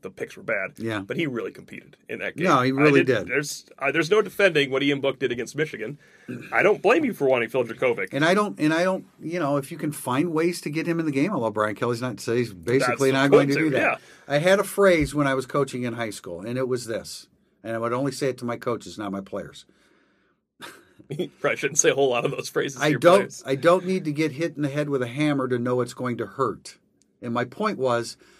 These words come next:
Speaker 2: I'm not putting that kid out there to fail because I've seen him fail in practice and he's going to fail in the, in a game situation. I don't need to see it to know it's going to happen.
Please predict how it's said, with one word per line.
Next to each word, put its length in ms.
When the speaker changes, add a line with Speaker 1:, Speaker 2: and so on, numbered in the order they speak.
Speaker 2:
I'm 220
not 220
putting 300
that 180
kid 200
out 220
there 380
to 100
fail 600
because 380
I've 140
seen 240
him 100
fail 320
in 100
practice 480
and 80
he's 140
going 180
to 60
fail 380
in 80
the, 80
in 260
a 40
game 260
situation. 680
I 120
don't 160
need 160
to 60
see 200
it 120
to 60
know 200
it's 100
going 200
to 100
happen. 380